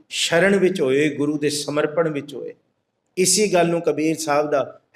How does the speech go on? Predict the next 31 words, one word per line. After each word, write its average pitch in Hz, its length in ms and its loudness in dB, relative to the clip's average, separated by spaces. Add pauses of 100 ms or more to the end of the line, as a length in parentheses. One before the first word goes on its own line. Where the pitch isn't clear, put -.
"ਹੈ 147 300 4
ਗੈਬਾਨ 151 500 2
ਕਬੀਰ, 143 420 0
ਹੈ 139 300 2
ਗੈਬਾਨ 151 520 2
ਸਗਨ 147 380 -2
ਘਨ 147 320 -2
ਛਤਰਪਤੀ 156 640 -8
ਕੀ 170 180 -4
ਨਾਰ, 180 320 2 (800)
ਦਾਸ 151 420 2
ਪਟੰਤਰ 233 460 0
ਨਾ 233 180 2
ਪੁਜੈ।" 214 360 4
ਉਹਦੇ 208 340 4
ਤੇ 226 120 4
ਬਰਾਬਰੀ 170 540 2
ਵੀ 254 140 0
ਨਹੀਂ 247 140 0
ਕਰ 214 160 4
ਸਕਦੀ। 190 340 -2
ਪੈਰਾਂ 185 440 2
ਦੇ, 208 440 2 (220)
ਉਂਗਲਾਂ 208 380 4
ਪੈਰਾਂ 202 400 4
ਦੀ 208 120 0
ਧੂੜ 165 400 -2
ਦੇ 214 120 4
ਬਰਾਬਰ 185 420 4
ਨਹੀਂ 185 200 0
ਹੈ। 147 260 -2